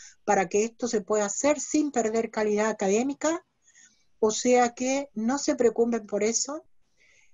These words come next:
eh, las clases las van a tener igual, no se va a perder el año, no se va a perder el cuatrimestre porque se va a poder cursar igual.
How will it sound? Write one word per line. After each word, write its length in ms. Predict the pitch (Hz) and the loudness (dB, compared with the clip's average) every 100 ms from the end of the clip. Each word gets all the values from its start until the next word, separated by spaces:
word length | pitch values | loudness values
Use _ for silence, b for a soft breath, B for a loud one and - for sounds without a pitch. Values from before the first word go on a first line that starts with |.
| - - - _ - | -20 -20 -20 _ -2
eh, 300 | 185 180 190 | 0 0 0
las 180 | 196 - | -2 0
clases 520 | - 240 262 - 240 | 2 4 2 -2 -4
las 160 | 220 | -4
van 160 | 240 262 | -2 -4
a 80 | 254 | -4
tener 240 | 233 220 | -4 -4
igual, 400 | 208 208 214 254 240 | 0 2 2 0 2
no 260 | 247 277 | 4 4
se 160 | 277 269 | 2 2
va 100 | 240 | 2
a 60 | |
perder 300 | 226 196 196 | 0 -2 0
el 120 | 202 208 | 0 2
año, 380 | 226 240 240 | 2 2 2
no 160 | 240 269 | 2 2
se 160 | - 247 | 2 0
va 80 | |
a 40 | 220 | 0
perder 300 | 208 202 208 | 0 0 0
el 100 | 202 | -2
cuatrimestre 720 | 190 180 185 190 233 - 285 | -2 -2 0 0 -2 -2 -2
porque 200 | 233 202 | 0 -2
se 100 | 180 | 0
va 80 | 196 | -2
a 40 | 196 | -2
poder 280 | 185 190 | -2 -2
cursar 380 | 190 165 - 175 | -4 -6 -4 -4
igual. 380 | 170 143 131 147 | -4 -6 -14 -16